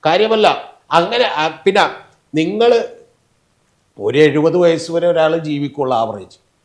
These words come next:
അപ്പൊ നിങ്ങളൊരു മതത്തിൽ ജനിച്ചു വീണു, നിങ്ങളൊരു എഴുപത് വയസ്സ് വരെ അങ്ങോട്ട് ജീവിച്ചിരിക്കുന്ന ഇടക്ക് മതത്തിൽ ഇന്നിന്ന കാര്യങ്ങൾ പറഞ്ഞിട്ടുണ്ട് എന്ന് പറഞ്ഞ് അതിലെ അനീതിയും അതിലെ, ആ, പ്രശ്നങ്ങളും എല്ലാം നിങ്ങൾ സഹിച്ചോളണം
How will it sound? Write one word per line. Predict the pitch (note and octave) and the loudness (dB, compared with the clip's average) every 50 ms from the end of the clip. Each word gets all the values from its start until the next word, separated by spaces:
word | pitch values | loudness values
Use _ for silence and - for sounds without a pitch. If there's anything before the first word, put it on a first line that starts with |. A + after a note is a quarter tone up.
| _ _ - _ - - | _ _ -20 _ -16 -6
അപ്പൊ | B2 E3 | -6 -4
നിങ്ങളൊരു | E3+ D#3+ D#3 D#3+ F#3 G#3 A3 A3 A#3 | -2 -2 -2 0 2 2 4 4 4
മതത്തിൽ | G#3+ F#3+ E3 E3 E3 E3 G#3+ G#3+ G#3+ | 4 4 4 4 2 0 -2 -6 -4
ജനിച്ചു | F#3 F#3 E3 D#3 D#3+ E3 | -2 -2 -2 -2 -2 -4
വീണു, | E3 D3 C3+ D3 | -4 -4 -2 -4
നിങ്ങളൊരു | F3 F3 D#3 D3 D#3 E3 F3 F3+ | -4 -4 -4 -4 -2 -2 -2 -2
എഴുപത് | F3 D3+ D3 D3+ D#3+ F#3 G3+ | -4 -4 -4 -4 -4 -4 -4
വയസ്സ് | F#3+ E3 D3+ D3 - | -2 -4 -4 -4 -4
വരെ | D#3+ D3+ D3+ | -4 -4 -4
അങ്ങോട്ട് | D3+ D#3 D#3+ D#3 | -4 -4 -6 -6
ജീവിച്ചിരിക്കുന്ന | D3+ C#3+ C#3 C3+ C3+ E3 D3+ C#3+ D3+ D3+ C#3 | -6 -6 -6 -6 -10 -10 -12 -8 -6 -6 -6
ഇടക്ക് | C3 B2+ A#2+ - C#3 E3 F3+ - _ _ _ _ _ _ _ _ _ - | -4 -6 -8 -8 -8 -10 -10 -10 _ _ _ _ _ _ _ _ _ -10
മതത്തിൽ | C3 C3+ C3+ D3+ C#3+ F#3+ F#3 F#3+ - C4 B3 A#3 | -4 -2 -2 0 0 0 -2 -2 -4 -4 -4 -4
ഇന്നിന്ന | G3 F3+ F#3+ G3 G3+ G#3+ | -4 -2 -4 -2 -4 -4
കാര്യങ്ങൾ | G#3 G#3 F3+ E3+ F3+ F#3 F#3 G3 G3+ | -2 -2 -2 -2 -2 -4 -4 -4 -4
പറഞ്ഞിട്ടുണ്ട് | F#3+ G3 F3+ F3 E3+ F3 F3 E3+ F#3 E3+ E3 F3+ F3 F3 | -2 -2 -2 -2 -2 -6 -6 -6 -6 -6 -4 -4 -4 -4
എന്ന് | E3+ - - | -4 -4 -4
പറഞ്ഞ് | D#3+ D#3 D#3 F3 | -6 -6 -6 -4
അതിലെ | F#3 D#3+ D3+ D#3+ E3+ F3+ | -6 -6 -4 -4 -4 -4
അനീതിയും | E3 D3 D#3 D#3 E3 F3 E3 E3 E3+ F#3 G#3 - | -4 -4 -4 -4 -6 -6 -6 -4 -6 -6 -6 -6
അതിലെ, | D3+ D3 D#3 D#3+ F3 | -6 -4 -2 -2 -2
ആ, | F#3 F3+ - C3+ D3 D#3 D3+ D3 - | -2 -4 -6 -6 -6 -6 -6 -6 -8
പ്രശ്നങ്ങളും | C3+ C3+ B2+ - - F#3 F3 F3 F3+ F3+ E3+ | -10 -10 -10 -10 -8 -8 -8 -6 -6 -4 -4
എല്ലാം | D3+ D3 D#3 D#3+ F3 | -4 -4 -4 -4 -4
നിങ്ങൾ | E3 D3+ D3 D3+ D#3+ | -6 -6 -6 -4 -6
സഹിച്ചോളണം | E3+ - D#3+ C#3+ D3 C3+ - E3+ D#3 D3+ D#3 D3+ C#3 C3 | -4 -4 -4 -4 -4 -4 -4 -2 -2 0 0 0 -2 -4